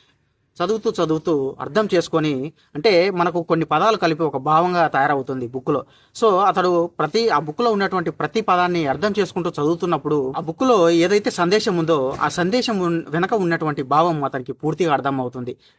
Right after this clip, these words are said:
తద్వారా అతనికి ఆనందం కలుగుతుంది. అలా అతను ఆ బుక్ను కంప్లీట్ చేసి ఆ బుక్ తీసుకెళ్ళి మళ్ళీ గురువుగారి దగ్గరికి వెళ్తాడు. "గురువుగారు, మీరు చెప్పినట్టే ఈ బుక్లో ఉన్నటువంటి ప్రతి పదాన్ని,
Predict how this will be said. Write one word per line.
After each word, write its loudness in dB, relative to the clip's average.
తద్వారా 4
అతనికి 0
ఆనందం 0
కలుగుతుంది. -4
అలా 4
అతను 0
ఆ 0
బుక్ను 0
కంప్లీట్ 0
చేసి -2
ఆ 0
బుక్ -4
తీసుకెళ్ళి -2
మళ్ళీ 0
గురువుగారి 0
దగ్గరికి -4
వెళ్తాడు. -4
"గురువుగారు, 0
మీరు 0
చెప్పినట్టే -2
ఈ -4
బుక్లో 0
ఉన్నటువంటి 0
ప్రతి -4
పదాన్ని, 0